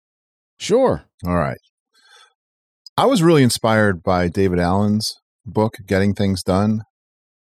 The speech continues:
Speaker 2: subtitled "The S-, The Art of Stress-Free Productivity." I actually had a chance to meet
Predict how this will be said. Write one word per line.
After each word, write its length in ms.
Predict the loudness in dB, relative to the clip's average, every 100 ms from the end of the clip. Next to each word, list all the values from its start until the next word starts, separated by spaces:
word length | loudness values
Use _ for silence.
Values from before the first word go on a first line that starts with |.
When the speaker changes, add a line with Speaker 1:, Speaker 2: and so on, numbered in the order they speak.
| _
Speaker 2:
subtitled 500 | -4 -2 0 0 0 -2
"The 20 |
S-, 260 | -4 -4 -8 _ _ -2
The 120 | 0
Art 240 | 2 2
of 160 | 2 0
Stress-Free 840 | -2 0 0 0 -4 -2 0 0 -2
Productivity." 880 | -2 0 -2 -4 -4 -2 -4 -10 -16 _ _ _ _ _ _ -4
I 160 | 0 2
actually 360 | 0 -2 0
had 120 | 0
a 60 | 0
chance 340 | 0 0 -2 -2
to 100 | -2
meet 360 | 2 2 0